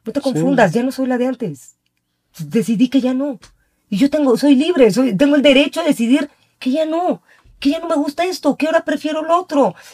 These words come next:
Speaker 1: Pues que parece que, que falsa. Llámalo como quieras. Ya no, ya no es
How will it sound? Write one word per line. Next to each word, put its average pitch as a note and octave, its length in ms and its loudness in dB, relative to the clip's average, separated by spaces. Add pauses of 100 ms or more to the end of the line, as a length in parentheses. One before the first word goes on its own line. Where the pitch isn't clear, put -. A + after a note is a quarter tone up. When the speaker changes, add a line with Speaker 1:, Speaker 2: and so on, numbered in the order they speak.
(140)
Speaker 1:
Pues C#4+ 160 -6
que F4+ 100 -6
parece E4 320 2
que, D#4+ 140 -4
que D#4 140 -4
falsa. D4+ 460 2 (540)
Llámalo C4+ 400 -6
como A#3+ 220 -4
quieras. B3+ 400 -2 (200)
Ya G3+ 220 -8
no, B3+ 260 -8
ya G3+ 140 -8
no B3+ 120 -4
es - 40 -4